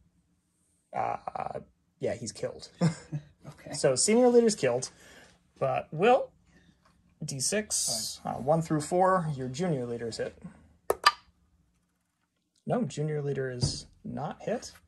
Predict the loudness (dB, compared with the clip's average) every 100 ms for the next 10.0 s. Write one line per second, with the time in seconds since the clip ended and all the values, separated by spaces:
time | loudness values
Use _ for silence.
0 | _ _ _ -6 -2 0 0 2 2 2
1 | 2 2 2 -2 -2 2 4 4 2 0
2 | 0 0 -4 -4 -4 -6 -8 -10 -8 -6
3 | -6 -6 -8 -8 -8 -8 -8 -14 -16 -16
4 | -2 2 8 10 10 8 6 6 6 6
5 | 8 8 8 10 10 10 6 4 2 4
6 | 2 2 0 -2 -4 -8 -8 -10 -10 -8
7 | -8 -10 -14 -2 4 6 6 4 8 12
8 | 12 10 6 8 10 12 12 8 6 4
9 | 8 8 8 8 12 12 10 -2 -10 -12